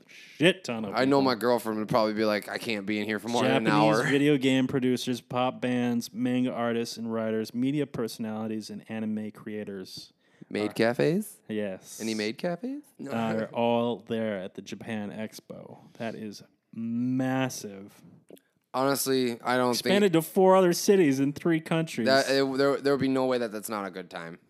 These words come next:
Speaker 2: I'm
Speaker 1: That,
Speaker 2: sorry, but
Speaker 1: that
Speaker 2: there
Speaker 1: is
Speaker 2: is, I'd have
Speaker 1: insane.
Speaker 2: so much fun.
Speaker 1: Uh, Luca Comics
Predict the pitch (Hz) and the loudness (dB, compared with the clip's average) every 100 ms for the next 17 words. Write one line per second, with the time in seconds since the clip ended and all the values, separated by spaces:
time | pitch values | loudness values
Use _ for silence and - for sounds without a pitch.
0 | _ _ - 113 110 98 90 87 104 117 | _ _ -6 -4 -2 -2 -2 -2 0 2
1 | 110 101 98 98 113 131 131 110 110 104 | 2 0 -6 -4 0 2 2 0 -2 -6
2 | 98 - 92 92 92 _ _ _ _ - | -8 -12 -14 -14 -16 _ _ _ _ -6
3 | 120 120 120 - 127 135 160 165 160 - | 0 2 0 -2 -6 2 4 4 0 2
4 | 139 139 147 - | 0 2 0 -4